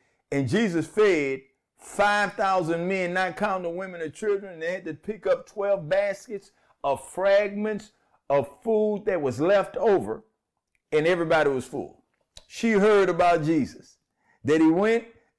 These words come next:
amen, glory to God, to Peter's mother-in-law's house, who had a severe fever. This woman was about to die, Jesus walked in there with the anointing of the Holy Spirit and its power on his life and touched her, and she got up and started fixing him,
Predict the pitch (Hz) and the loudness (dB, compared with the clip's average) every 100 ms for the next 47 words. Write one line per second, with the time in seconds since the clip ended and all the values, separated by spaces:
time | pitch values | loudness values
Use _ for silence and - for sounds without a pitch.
0 | 143 175 185 196 202 170 170 196 196 165 | 0 2 2 2 0 0 2 2 2 0
1 | 147 151 180 190 202 - _ - 165 - | 2 2 2 0 -4 -10 _ -4 -2 -2
2 | - 254 214 175 143 151 196 220 170 151 | -2 -2 0 -2 -2 0 0 2 0 2
3 | 135 127 120 139 131 151 - 160 151 180 | 2 2 -2 -6 -4 -6 -4 -4 -2 -2
4 | 165 143 131 123 _ - 160 127 151 214 | -2 -2 -4 -10 _ -8 -4 -2 0 0
5 | 247 - 220 214 190 180 175 180 190 175 | 0 -4 -10 -10 -12 -12 -12 -4 -4 -2
6 | 139 123 170 175 160 131 101 - 202 139 | -6 -2 -2 -2 -4 -8 -6 -2 -2 -2
7 | 131 131 _ _ 107 170 208 160 127 113 | -4 -8 _ _ -8 -4 -4 -6 -6 0
8 | 196 196 196 214 208 190 190 185 180 180 | 4 2 2 -6 -6 -4 -2 0 0 -2
9 | 156 135 131 147 185 196 190 170 151 147 | 0 0 0 -2 0 0 -2 -4 -4 -4
10 | 185 185 165 - 185 180 180 - 147 131 | -4 -8 -10 -12 -6 -6 -6 -12 -10 -10
11 | - _ - - 202 190 190 190 185 170 | -12 _ -8 -2 0 2 0 -2 -2 0
12 | 139 110 - _ _ _ - 180 151 - | 0 -2 -8 _ _ _ -8 -6 -4 0
13 | 220 185 - 131 123 180 151 143 143 131 | 0 0 0 0 0 -4 0 2 2 -2
14 | 123 185 135 180 156 156 135 131 127 | -4 -4 -4 -4 -8 -6 -10 -10 -12